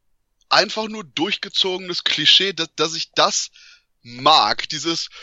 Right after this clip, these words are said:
„Ah, du hast uns Männlichkeit bewiesen und deswegen haben wir jetzt Respekt vor dir“, patsch, patsch, patsch. Ähm, das ist schon wieder so dämlich, dass es geil ist in seiner fast schon,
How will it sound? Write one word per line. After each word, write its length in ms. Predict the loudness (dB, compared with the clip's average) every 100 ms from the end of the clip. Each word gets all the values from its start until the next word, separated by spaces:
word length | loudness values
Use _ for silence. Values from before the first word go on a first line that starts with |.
| -10
„Ah, 300 | 0 2 2
du 120 | 2 0
hast 160 | 0
uns 220 | 0 -2
Männlichkeit 800 | -2 0 0 2 0 2 2 2
bewiesen 540 | -6 -6 0 2 2 0
und 160 | 2
deswegen 420 | 2 2 0 -4 0
haben 160 | 0
wir 80 | 2
jetzt 180 | 0 -2
Respekt 440 | -4 -2 -2 -2
vor 160 | -6 -4
dir“, 120 | -4
patsch, 320 | -4 -2 -2
patsch, 200 | 0 -2 0
patsch. 300 | -2 0 0 -4 -12 -12 -6 -2
Ähm, 160 | -2 -2 -20 -20 _ _ _
das 240 | 0 0
ist 140 | 2 2
schon 220 | 2 -2
wieder 200 | -4 -2
so 400 | 0 0 -2 -4 _ _ _ 4
dämlich, 420 | 4 4 -2 -2
dass 180 | -6 -6
es 260 | -6 0
geil 300 | 4 4 4
ist 280 | -2 -8 -8
in 100 | -10
seiner 400 | -4 -2 0 -2
fast 380 | -2 0 2 4
schon, 320 | 2 0 -6